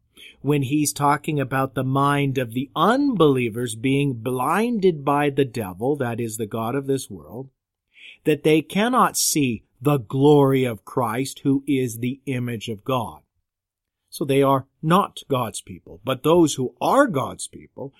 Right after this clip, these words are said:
are the ones who hear the word rightly, that it is about Jesus and it's about life,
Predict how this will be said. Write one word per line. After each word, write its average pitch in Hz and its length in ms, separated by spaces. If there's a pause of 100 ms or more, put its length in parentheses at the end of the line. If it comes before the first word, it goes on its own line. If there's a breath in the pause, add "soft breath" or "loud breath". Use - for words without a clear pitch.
(260 loud breath)
are 165 120
the 147 100
ones 180 340
who 175 200 (100)
hear 214 640
the 165 180
word 147 480
rightly, 139 720 (560)
that 160 120
it 120 100
is 123 160
about 120 300
Jesus 123 500
and 123 120
it's 120 180
about 113 400 (120)
life, 131 420